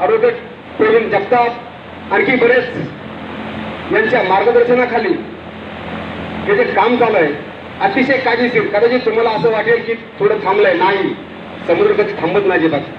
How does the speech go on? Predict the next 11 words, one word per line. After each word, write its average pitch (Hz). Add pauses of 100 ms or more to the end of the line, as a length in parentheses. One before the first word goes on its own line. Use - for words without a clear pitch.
(440)
जरी 196
त्याचा 202
पृष्ठभाग 196 (100)
शांत 185
दिसला 170 (320)
तर 165
आतली 180
खळबळ 160 (500)
अतिशय 147
भयान 175
असते 135